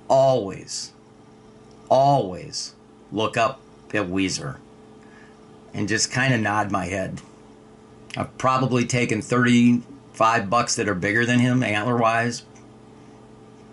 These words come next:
He's definitely the most difficult buck I've ever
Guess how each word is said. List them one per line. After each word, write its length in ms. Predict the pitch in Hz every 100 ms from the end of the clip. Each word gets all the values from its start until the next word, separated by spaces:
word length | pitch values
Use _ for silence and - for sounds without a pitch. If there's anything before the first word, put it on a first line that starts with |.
| - -
He's 260 | 113 82 - - -
definitely 420 | 147 135 107 90 87
the 100 | 85
most 240 | 90 -
difficult 340 | 101 - 95
buck 200 | 85 90
I've 100 | 90
ever 280 | 95 92 87